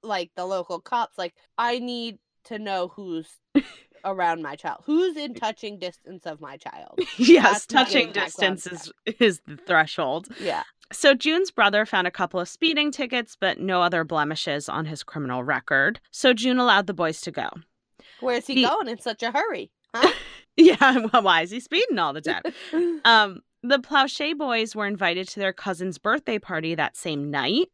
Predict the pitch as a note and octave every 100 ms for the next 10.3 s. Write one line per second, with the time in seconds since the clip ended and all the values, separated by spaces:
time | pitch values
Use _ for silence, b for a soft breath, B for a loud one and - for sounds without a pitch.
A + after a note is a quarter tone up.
0 | _ A#3 A3 A3 - C4 C4+ C#4+ C4+ A3+
1 | A3+ A3+ G#3+ F#3+ E3+ F3 B2 F3 - -
2 | E3+ - G3 - C#3 - D4 D4 B3 B3+
3 | A#3+ F#3+ F3+ F3+ D#3+ D3+ D3 D3 C#3+ D#3+
4 | A#3 G#3+ A3 G3+ E3+ E3 F3 C4+ C4+ C4+
5 | C4+ - G#3+ G#3+ A3 G#3 G#3+ F#3+ E3+ -
6 | F3+ E3+ E3 E3 - - F3+ F3+ D#3 C3+
7 | - D3 - D3+ C#3 A2+ D#2+ - F3 A3+
8 | D#4 F#4+ C5 - D4 B3+ B3+ A3+ - A3
9 | G3 G#3+ G3 F3+ F#3 D#3+ F3+ F#3 E3+ -
10 | _ - G3+